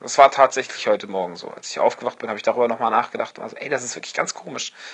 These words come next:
hast den Typen nie kennengelernt, aber du hattest so“, der war so prägsam, so, der war auch mit seinen Filmen, also gerade in diesen ganzen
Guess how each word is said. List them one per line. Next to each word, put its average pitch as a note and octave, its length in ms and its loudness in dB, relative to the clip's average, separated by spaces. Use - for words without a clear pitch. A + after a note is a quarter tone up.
hast - 100 -10
den - 80 -6
Typen F3 200 -8
nie D#3+ 60 -6
kennengelernt, D#3+ 500 0
aber C3+ 100 -6
du C#3+ 100 -6
hattest - 240 -8
so“, D#3 160 -4
der C3 80 -2
war D#3 100 4
so C#4 140 -2
prägsam, D#3 840 2
so, D#3+ 160 0
der E3 140 8
war A3+ 100 10
auch A#3 180 4
mit F#3 140 -2
seinen F#3+ 240 8
Filmen, B3 560 4
also E3+ 200 2
gerade A#3 340 10
in F#3+ 80 -8
diesen F#3 180 -2
ganzen F#3+ 420 4